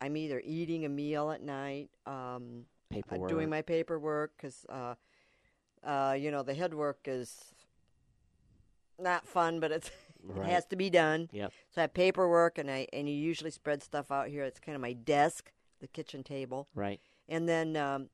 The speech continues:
Speaker 1: on nights when I'm not working the next day, and Bethy dog and I go in to watch T V in,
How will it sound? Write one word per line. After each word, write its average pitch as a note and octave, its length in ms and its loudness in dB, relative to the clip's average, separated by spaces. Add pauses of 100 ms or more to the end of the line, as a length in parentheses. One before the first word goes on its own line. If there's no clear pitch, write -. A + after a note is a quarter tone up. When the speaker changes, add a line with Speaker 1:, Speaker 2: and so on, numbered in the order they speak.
(140)
Speaker 1:
on D3+ 600 -2 (260)
nights F3 420 0
when D3+ 140 -2
I'm C#3 140 -4
not D3+ 220 -2
working D3+ 380 -4
the C3+ 80 -4
next C3 320 -8
day, G3+ 600 2
and B2 360 -10 (520)
Bethy E3 260 0
dog A#2+ 300 0
and B2 100 -4
I A#2+ 360 -2 (520)
go F3 140 4
in F3 100 4
to E3 80 2
watch D3+ 340 4
T D3+ 240 -4
V D3+ 280 -2
in, C3+ 260 -6